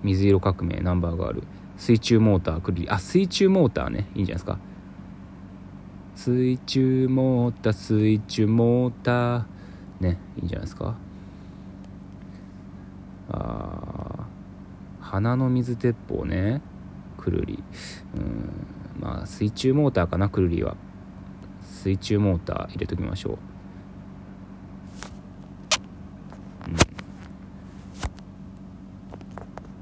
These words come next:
結構楽しくなってきましたね。うーんと、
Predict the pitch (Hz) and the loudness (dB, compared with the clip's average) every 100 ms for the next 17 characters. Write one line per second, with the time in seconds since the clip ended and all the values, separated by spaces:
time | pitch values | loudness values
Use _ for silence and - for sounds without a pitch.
0 | - - - - - - - - - 120 | -14 -14 -14 -12 -6 -6 -4 -6 -4 -4
1 | - 98 98 101 - - - - 98 - | -2 0 2 2 -2 -6 -8 -6 -6 -2
2 | 104 - - - - - - - - - | -2 -2 -6 -10 -16 -16 -16 -16 -16 -16
3 | - - - - - - - - - - | -16 -14 -16 -16 -16 -14 -14 -14 -16 -16
4 | - - - - - - - - - - | -14 -14 -14 -14 -14 -14 -14 -14 -14 -14
5 | - - - - - - - - - - | -14 -14 -14 -14 -12 -6 -4 -4 -6 -8
6 | - - - - - 113 123 | -8 -8 -8 -10 -4 -2 0